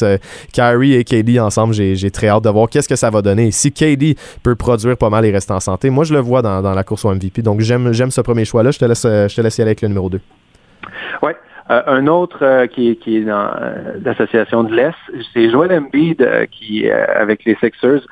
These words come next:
Speaker 2: Euh, on s'entend que la dynamique Simmons, euh, Embiid reste, va, risque de rester la même, quoi
Speaker 1: Mhm.
Speaker 2: qu'il y ait un, un nouveau coach en Doc Rivers. Donc, euh, ça va, on va peut-être avoir des ajustements.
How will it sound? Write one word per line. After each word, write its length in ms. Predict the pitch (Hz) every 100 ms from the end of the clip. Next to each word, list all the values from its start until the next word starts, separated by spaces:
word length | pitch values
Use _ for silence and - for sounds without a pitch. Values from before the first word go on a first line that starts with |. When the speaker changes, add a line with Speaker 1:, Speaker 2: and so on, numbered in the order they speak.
| - - - -
Speaker 2:
Euh, 260 | - 104 101 98
on 100 | 110
s'entend 300 | 151 175 214
que 320 | 170 143 131 120
la 100 | 117
dynamique 480 | 147 143 147 160 -
Simmons, 520 | - 139 143 143 143 135 - -
euh, 400 | 113 110 110 113
Embiid 480 | - 127 127 143 143 -
reste, 280 | 113 127 - _ _ _ _
va, 180 | 123 131
risque 320 | 120 151 165 139
de 40 |
rester 300 | 131 131 151
la 120 | 139
même, 320 | 127 120 151 170
quoi 200 | - 135
Speaker 1:
Mhm. 40 |
Speaker 2:
qu'il 120 | 110
y 20 |
ait 60 | 131
un, 180 | 117 110
un 80 | 117
nouveau 280 | 120 120 117
coach 340 | 123 120 131
en 320 | 120 107 104
Doc 220 | 104 107 -
Rivers. 320 | 107 104 143
Donc, 160 | 117 -
euh, 40 | 104 101 -
ça 80 |
va, 80 | 107
on 220 | 104 110 110
va 80 |
peut-être 180 | 107 120
avoir 180 | 117 113
des 200 | 107 107
ajustements. 600 | 113 110 - 117 107 113